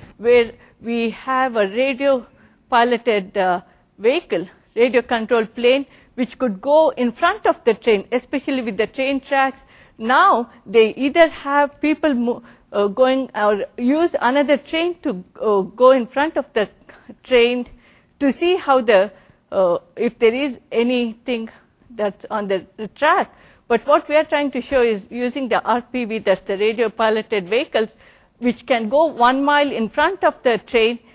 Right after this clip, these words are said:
and automatically send all the camera, uh, information, the pictures, so that if there is a problem, the driver has at least one mile distance to apply the brakes and, uh, for security reasons.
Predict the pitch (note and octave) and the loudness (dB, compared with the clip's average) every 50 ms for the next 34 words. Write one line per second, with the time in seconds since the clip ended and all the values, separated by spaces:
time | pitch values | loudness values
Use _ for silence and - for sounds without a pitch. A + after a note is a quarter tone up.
0 | _ _ _ - G#3 G#3 G#3+ G#3 F#3+ - _ _ _ - C4 D4 - - D4+ - | _ _ _ -2 -2 -2 -2 -4 -8 -12 _ _ _ 2 4 4 4 0 0 0
1 | D4+ D4 - - D4 C#4+ C#4+ B3 - - C#4+ C4+ C#4 C#4 C4+ B3+ - A#3+ _ _ | 0 0 -2 -6 -4 -4 -4 -6 -4 -2 -2 -2 0 -2 -4 -8 -12 -18 _ _
2 | _ _ _ - - A#3 B3 G#3 A#3 A3+ - - C4 B3+ C4 C4+ C4+ C4+ C#4 C4+ | _ _ _ -2 0 0 2 2 0 0 0 -2 -2 -2 -2 -2 0 2 2 0
3 | B3 G3 - _ _ _ _ _ _ - A3+ G#3+ G3+ - - B3+ C4+ B3+ - C#4+ | 0 -2 -8 _ _ _ _ _ _ -2 0 0 0 0 0 -2 -2 0 0 -2
4 | B3 B3 A#3+ B3 - - A#3 G3 F#3 - G3+ G3 F#3+ F3+ - _ _ _ _ _ | -2 -2 -4 -4 -6 -8 -8 -8 -6 -4 -2 -2 -2 -2 -4 _ _ _ _ _
5 | _ _ E4+ E4+ E4+ _ - E4 C#4 C4 C4 - _ _ _ _ _ _ - B3+ | _ _ -4 -4 -4 _ 0 2 2 2 2 -4 _ _ _ _ _ _ 2 2
6 | B3+ B3+ C4 B3+ B3 B3+ - - _ _ _ _ _ _ _ _ _ - C#4 E4+ | 4 4 4 2 0 -2 -8 -20 _ _ _ _ _ _ _ _ _ -4 -4 -4
7 | E4+ - - D4 C#4+ C#4+ D4 C4+ - B3 G3+ - C4 C4 C4 C4 B3 C4+ C4 B3+ | -2 0 0 0 0 0 -2 0 0 -2 0 0 0 2 2 2 2 0 -2 -2
8 | A3+ F#3+ G#3+ G#3+ - A3 A3 B3+ C4 C#4+ C#4 C4 B3+ A#3 A3 G#3+ A3+ - - G#3 | -4 -4 -6 -2 0 2 2 4 4 2 0 2 2 0 0 0 -2 -6 -8 -8
9 | - B3+ C4+ C#4+ C#4 - - - A#3 A#3 A#3 A#3 A#3+ A#3+ A#3+ A#3+ B3 B3 A#3+ A#3 | -6 -4 -4 -4 -4 -6 -4 -2 0 0 0 0 -2 0 0 0 0 0 -2 -8
10 | - _ _ _ _ _ G#3+ C#4 F4 F#4+ - - C4+ B3+ A#3 A#3 - _ _ _ | -14 _ _ _ _ _ -4 -4 -4 -4 0 -2 -2 -2 -2 -6 -12 _ _ _
11 | _ _ _ _ - A3+ A3 G#3+ A3 - C4+ B3+ B3+ G#3 A#3+ G#3+ F3+ G#3+ A3+ A#3 | _ _ _ _ 0 2 2 2 0 0 0 0 2 0 -2 -4 -2 -2 0 0
12 | A#3+ A#3+ - - - - _ _ _ - G#3 G3+ G3 F#3+ F3+ - _ - _ _ | 0 -2 -4 -12 -20 -20 _ _ _ -8 -6 -6 -4 -6 -8 -12 _ -20 _ _
13 | _ _ _ G#3+ - _ - G3+ G#3 - - A3 G3+ - A#3+ A#3+ - - B3 A#3 | _ _ _ -20 -20 _ -12 -12 -12 -6 -6 -8 -6 -4 -4 -4 -4 -4 -6 -6
14 | A#3 A3+ A3+ G3 F#3+ A#3+ D4+ D#4+ - B3+ A3 G3+ - | -6 -6 -6 -6 -6 -6 -10 -8 -8 -10 -10 -10 -14